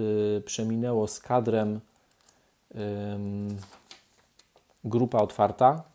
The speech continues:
czyli tam szukajcie na, na Facebooku. Y, dla tych, którzy jeszcze nie obserwują kanału, to tam kliknijcie, zasubskrybuj, kliknijcie okejkę, zostawcie komentarz, napiszcie, jak się bawiliście ze mną podczas tego roku.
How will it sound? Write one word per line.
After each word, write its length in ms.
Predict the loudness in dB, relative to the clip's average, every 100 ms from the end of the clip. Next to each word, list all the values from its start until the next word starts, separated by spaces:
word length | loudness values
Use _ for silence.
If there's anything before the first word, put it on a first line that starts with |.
| _
czyli 180 | -8 -4
tam 220 | -2 -2
szukajcie 440 | -4 -2 0 0 0
na, 180 | -2 -2
na 160 | -4
Facebooku. 640 | 0 0 -2 -4 0 0 0 -8 -20 -20 -20 -16 -6
Y, 160 | -2
dla 160 | 2 0
tych, 180 | 0 -4
którzy 320 | -4 -4 0
jeszcze 340 | 0 0 -2 -2
nie 140 | -2
obserwują 600 | -2 -2 -2 0 0 0
kanału, 540 | -2 -4 -2 0 -2 -4
to 180 | -6
tam 220 | -6 -8 -8
kliknijcie, 840 | -10 -6 -2 -2 -2 -2 -2 -4
zasubskrybuj, 1200 | -6 -8 -8 -10 -10 -6 -2 -2 -2 -4 -6 -10 -14
kliknijcie 580 | -18 -10 -6 -6 -6 -8
okejkę, 560 | -4 0 0 0 -4
zostawcie 460 | -4 -6 -8 -6 -8
komentarz, 760 | -6 -4 -4 -4 -4 -4 -12 _ -20 -20 -20 -20 -20 _ -16 -8
napiszcie, 460 | -8 -6 -8 -4
jak 80 | -4
się 120 | -2
bawiliście 560 | -4 -4 -6 -8 -4 -4
ze 120 | -2
mną 180 | -4 -6
podczas 360 | -8 -6 -6
tego 280 | -2 0 0
roku. 400 | -2 -4 -6 -8